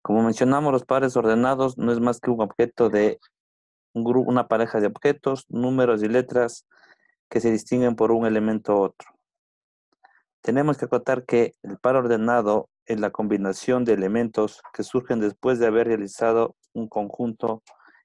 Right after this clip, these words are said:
y haber clasificado la información en una tabla. Dentro de estos ejemplos tenemos una pareja de objetos.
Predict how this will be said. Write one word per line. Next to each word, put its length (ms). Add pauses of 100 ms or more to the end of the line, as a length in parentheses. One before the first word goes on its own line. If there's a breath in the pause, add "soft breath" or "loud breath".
y 100
haber 160
clasificado 640
la 140
información 540
en 80
una 200
tabla. 300 (1400 soft breath)
Dentro 260
de 60
estos 200
ejemplos 720 (280)
tenemos 540 (1800)
una 280
pareja 480
de 280 (280)
objetos. 800